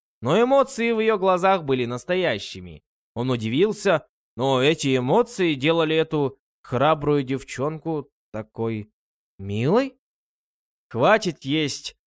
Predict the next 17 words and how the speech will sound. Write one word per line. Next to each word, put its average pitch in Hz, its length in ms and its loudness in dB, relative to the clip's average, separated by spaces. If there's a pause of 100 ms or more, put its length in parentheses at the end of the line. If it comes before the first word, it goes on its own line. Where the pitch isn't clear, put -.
(120)
консервированную 139 1080 2
еду. 123 520 0 (360)
Сегодня 143 840 2 (240)
мы 120 140 -2
будем 151 280 0
есть 139 340 0
нормальную 131 800 0
еду. 104 460 -6 (520)
В - 80 -20
честь 208 440 2
моего 170 460 4
первого, 175 800 4 (140)
<laughs> - 160 -18
ха-ха, 139 420 0 (360)
работника», 123 1120 2 (180)
рассмеялся 139 720 0
Цзаньчэнь 135 760 -2